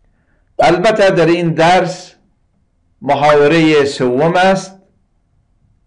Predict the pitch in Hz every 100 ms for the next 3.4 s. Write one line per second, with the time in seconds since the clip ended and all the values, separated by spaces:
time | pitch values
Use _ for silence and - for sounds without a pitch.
0 | - 143 143 135 139 123 147 151 147 143
1 | - 127 127 127 165 170 175 - - -
2 | - 123 143 139 131 131 127 - 156 156
3 | 160 160 160 160